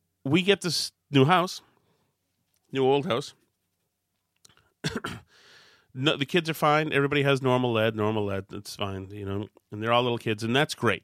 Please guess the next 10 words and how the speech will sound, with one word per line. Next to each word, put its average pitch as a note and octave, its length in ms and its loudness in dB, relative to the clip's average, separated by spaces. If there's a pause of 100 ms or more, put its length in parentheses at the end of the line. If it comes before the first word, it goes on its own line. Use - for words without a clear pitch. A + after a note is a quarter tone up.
(120)
So G#2 280 -8 (460)
no D3+ 160 4
problemo. D3 600 4 (640)
So - 220 4
when D3+ 80 6
we C#3 80 4
get G3+ 220 -2
the D#4 40 -4
new G3+ 160 4
house, D3+ 560 -2